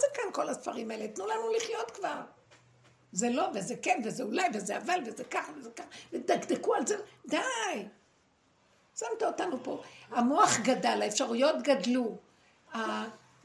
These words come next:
הפלסוף מדי גדול, ואז יש על האדם עול.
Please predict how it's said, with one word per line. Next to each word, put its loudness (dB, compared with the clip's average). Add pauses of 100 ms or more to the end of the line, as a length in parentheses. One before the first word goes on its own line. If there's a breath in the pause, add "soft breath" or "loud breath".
(380)
הפלסוף 0
מדי 0
גדול, -2
ואז 2
יש 0
על 0
האדם 0 (100)
עול. 0